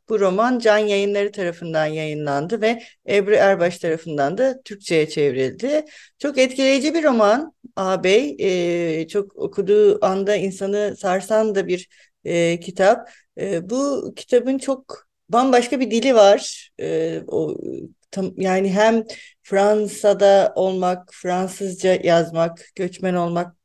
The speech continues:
birçok etkiden dolayı öyle. Sanırım Türkçe'de de, e, o dili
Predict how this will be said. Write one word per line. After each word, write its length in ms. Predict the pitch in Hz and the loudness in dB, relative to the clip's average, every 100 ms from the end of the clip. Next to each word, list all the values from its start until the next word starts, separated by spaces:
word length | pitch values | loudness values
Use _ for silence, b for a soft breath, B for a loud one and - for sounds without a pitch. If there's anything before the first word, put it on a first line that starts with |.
| _ | _
birçok 460 | 165 - 185 185 - | -16 -6 -4 -4 -6
etkiden 540 | 180 - 180 185 190 | -8 -6 -4 -2 0
dolayı 380 | 175 160 165 190 B B _ - | 0 0 0 -2 B B _ -2
öyle. 320 | 165 175 185 | 0 2 0
Sanırım 360 | 208 214 226 226 | 0 0 0 -2
Türkçe'de 600 | 262 254 269 254 277 226 | -4 -4 0 2 2 4
de, 80 | 254 | 4
e, 400 | 311 - 214 208 | 4 2 0 0
o 240 | 226 202 | -2 -4
dili 460 | 226 220 254 285 | -6 -4 -4 -4